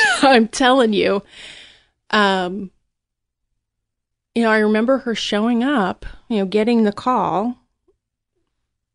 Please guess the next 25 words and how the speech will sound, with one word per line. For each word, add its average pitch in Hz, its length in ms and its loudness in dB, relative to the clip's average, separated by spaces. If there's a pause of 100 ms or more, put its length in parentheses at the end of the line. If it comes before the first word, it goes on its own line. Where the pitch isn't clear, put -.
(600)
um, 175 520 -12 (380)
and 185 160 -6
her 190 100 -6
coming 220 580 0
and 175 320 -6 (400)
being 240 320 2
in 220 160 2
the 214 100 4
emergency 196 580 0
room 170 480 -4
with 190 220 -4
me, 190 400 -4 (1000)
never 214 500 0
saying, 190 640 -4 (120)
"Oh 196 140 0
my 208 160 0
God, 185 260 -2
I'm 160 160 -10
sorry," 226 760 -4 (680)
never 220 300 0
even 226 360 -2
acknowledging 190 1200 -4
that 202 220 -8
there 170 280 -6 (480)
was 180 240 -8